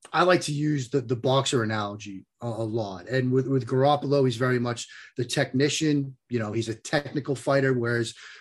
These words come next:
Lance right now is more of the, like, brawler, the haymaker. Like, he might not connect with all of his punches, but when he connects with one, it's gonna go. Like, you're gonna be down for the count. And so I, I think they're just two different stylistic quarterbacks right now.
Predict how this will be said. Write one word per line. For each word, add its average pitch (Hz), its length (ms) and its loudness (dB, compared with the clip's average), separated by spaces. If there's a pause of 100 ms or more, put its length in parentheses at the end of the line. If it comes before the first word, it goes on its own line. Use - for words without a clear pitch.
Lance 139 340 2
right 123 200 2
now 139 300 4
is 120 140 -2
more 117 280 0
of - 140 -8
the, 113 200 -2
like, 110 240 -4
brawler, 117 480 2
the 104 140 -2
haymaker. 110 640 -2
Like, 107 240 -6 (260)
he 135 120 -2
might 127 220 2
not 123 200 0
connect 120 340 0
with 110 100 -6
all 120 200 2
of 117 80 -2
his - 100 -8
punches, 110 360 -6
but 110 180 -8
when 110 100 -4
he 110 60 -6
connects 117 300 -2
with 107 120 -6
one, 104 380 -6 (320)
it's 135 180 0
gonna 110 200 -2
go. 98 440 -4
Like, 104 220 -8
you're 120 140 4
gonna 113 140 0
be 110 120 -4
down 113 340 -2
for 107 140 -12
the 98 80 -12
count. 107 320 -6
And 104 120 -10
so 120 280 -2 (280)
I, 156 120 2 (160)
I 139 80 4
think 135 240 2
they're 135 80 6
just 123 240 -2
two 156 100 -4
different 127 320 -2
stylistic 127 800 0
quarterbacks 156 520 2
right 160 160 2
now. 156 280 -2